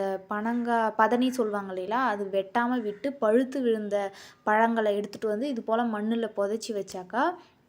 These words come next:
இது போல கிழங்காகும். இங்க பாருங்க, நாங்க வந்து இதை வந்து இப்போ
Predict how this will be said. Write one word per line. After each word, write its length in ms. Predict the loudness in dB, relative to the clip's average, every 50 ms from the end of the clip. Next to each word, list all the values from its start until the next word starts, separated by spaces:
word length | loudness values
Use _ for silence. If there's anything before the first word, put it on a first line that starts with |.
| _ _ _ _ _ _ _ _ _ _ -10
இது 180 | -6 -4 -4 -2
போல 200 | 0 2 2 2
கிழங்காகும். 800 | 2 0 0 0 0 0 0 0 0 0 -2 0 0 0 0 0 -2 -4 -8 -12 -20 -20 -20 _ _
இங்க 160 | -10 -8 -8
பாருங்க, 540 | -6 -6 -6 -6 -6 -6 -6 -6 -4 -4 -4
நாங்க 260 | -4 -4 -6 -8 -8
வந்து 240 | -8 -8 -6 -4 -2 -2
இதை 160 | -2 -2 -2
வந்து 260 | -4 -4 -4 -4 -4 -4 -4 -6 -8 -8
இப்போ 240 | -8 -6 -4 -4